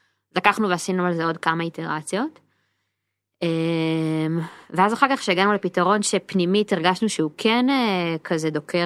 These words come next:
וכבר התכווננו, אמ, השתמשנו ב-,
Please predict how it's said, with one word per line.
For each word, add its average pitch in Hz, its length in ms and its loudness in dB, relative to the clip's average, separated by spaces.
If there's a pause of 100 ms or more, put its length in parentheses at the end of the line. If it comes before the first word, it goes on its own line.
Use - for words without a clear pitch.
וכבר 156 220 -6
התכווננו, 214 840 -2 (800)
אמ, 165 540 -2 (320)
השתמשנו 190 640 0
ב-, 165 80 0